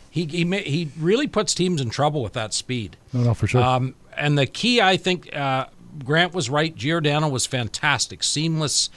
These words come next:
Speaker 1: game, big minutes, uh, exactly what they expected out of him.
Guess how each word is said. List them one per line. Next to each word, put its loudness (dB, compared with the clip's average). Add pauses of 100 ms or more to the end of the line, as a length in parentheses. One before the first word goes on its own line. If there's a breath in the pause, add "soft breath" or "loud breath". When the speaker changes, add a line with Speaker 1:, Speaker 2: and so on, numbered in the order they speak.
(320 loud breath)
Speaker 1:
game, 0 (200)
big 0
minutes, -2
uh, -6
exactly -2
what -4
they -6
expected -4
out -4
of -6
him. -4